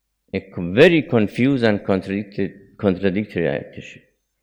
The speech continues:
Suppose that you are an analyst in Tehran and you receive these different pronouncements, messages, uh, framing of United States.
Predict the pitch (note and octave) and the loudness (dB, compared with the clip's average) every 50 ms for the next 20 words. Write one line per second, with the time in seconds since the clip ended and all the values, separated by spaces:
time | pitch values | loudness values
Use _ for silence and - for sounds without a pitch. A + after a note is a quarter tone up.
0 | _ _ _ _ _ _ _ _ _ _ _ _ _ _ _ - - D#3+ D#3 - | _ _ _ _ _ _ _ _ _ _ _ _ _ _ _ 0 2 2 4 4
1 | F#3 G3 G3 F#3+ F3 D#3 C#3+ - - - - - - _ _ _ _ _ _ _ | 6 6 6 6 4 2 -2 -8 -12 -12 -16 -20 -20 _ _ _ _ _ _ _
2 | - F#2 G#2 A2 A2 G2 G#2+ A2 A2+ G#2+ C2 F#2+ B2 B2 A#2 G2 F2+ G#2+ G#2+ A2 | -4 0 2 2 2 2 2 2 2 2 4 6 6 6 6 6 4 2 2 2
3 | A#2 A2+ G#2+ G#2 G#2 G2 - - G#2 G2 - - G2+ F#2+ F#2+ G#2+ A#2 A#2+ C3 B2+ | 2 2 2 2 0 -2 -2 -4 -4 -4 -2 0 0 0 2 2 2 2 2 0
4 | B2+ C3+ - - - - _ _ _ _ _ _ _ - E2 F#2 G2 G2+ F#2+ G2 | -2 -6 -10 -16 -20 -20 _ _ _ _ _ _ _ -4 -2 0 0 2 2 2
5 | G2+ G2+ G2 F#2+ F#2+ G2 F#2+ - - C#3 C#3+ C#3 C3+ C3 A#2+ A#2 - - - - | 2 2 2 2 0 -2 -2 -2 0 4 4 6 6 4 2 -2 -6 -14 -18 -20
6 | - _ _ _ _ _ _ _ _ _ _ - E2+ F2+ F2 - - - A#2 C3+ | -20 _ _ _ _ _ _ _ _ _ _ -6 -4 -4 -4 -6 -6 -2 0 0
7 | B2+ - - A#2+ B2+ B2+ B2 A#2+ G#2+ - - - - - - _ - - _ - | 0 0 0 2 4 4 4 4 2 -2 -10 -20 -20 -20 -20 _ -20 -16 _ -2
8 | G2 F2+ F2 F2 F#2+ A#2 C#3 D3 D3+ D3 - - C#3 C3+ C3+ C3+ C3 - - G2+ | -2 0 0 2 4 4 4 4 4 2 0 -2 0 0 2 0 -2 -2 -2 2
9 | G#2 A#2+ C#3+ B2+ - D3+ C3 A#2+ A#2+ C3+ C3+ B2+ A#2+ - - - - _ _ _ | 2 4 4 2 2 0 0 0 2 0 0 0 0 -4 -8 -14 -18 _ _ _
10 | _ _ _ _ _ _ _ _ _ - - - F#2+ F#2+ F#2 F2+ F2 E2 E2 - | _ _ _ _ _ _ _ _ _ -8 -4 -2 0 0 0 0 -2 -2 -4 -8
11 | - - - - - - - - - - - - - C3 C3+ C#3 C#3 C3+ C3 A#2+ | -10 -14 -16 -18 -20 -18 -18 -18 -20 -20 -8 0 4 6 6 6 6 4 2 0
12 | A#2 A2+ G#2+ G2 G2+ G2+ G2 G2 F#2+ - E2+ E2 - - - D#2+ C2+ A1+ - - | 0 0 0 0 0 0 0 0 0 -2 -4 -8 -6 -4 -4 -4 -4 -4 -6 -12
13 | - - - | -20 -20 -20